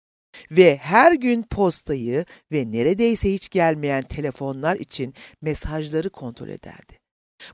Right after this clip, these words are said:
Bu yüzden sakın bana bencil demeye kalkma. Yeter!" Annesi girişte duruyordu, geceliğini giymişti ve alışılmadık biçimde saçları bağlı değildi.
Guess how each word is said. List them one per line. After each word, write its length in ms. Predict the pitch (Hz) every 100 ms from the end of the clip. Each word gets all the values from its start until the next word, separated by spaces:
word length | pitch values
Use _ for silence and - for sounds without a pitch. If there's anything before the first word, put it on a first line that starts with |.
| -
Bu 100 | 233
yüzden 300 | 214 233 226
sakın 400 | 247 240 349 233
bana 200 | 220 202
bencil 360 | 196 170 180 - _ -
demeye 300 | 175 170 165
kalkma. 540 | - 160 139 - 90 _ _ _ _ _ _
Yeter!" 480 | 175 220 302 277 - _ _ _ _ _ _ _ _ _ _ _ -
Annesi 380 | 139 143 -
girişte 400 | 127 127 123 131
duruyordu, 560 | 120 117 117 113 123 202 - _
geceliğini 540 | - 139 143 135 127 117
giymişti 580 | 135 143 151 - 202 175
ve 140 | 170 - _
alışılmadık 720 | - 156 - 220 196 135 135
biçimde 320 | 131 - 131 127
saçları 540 | - 123 - 131 123
bağlı 320 | 113 113 107
değildi. 400 | 110 113 110 -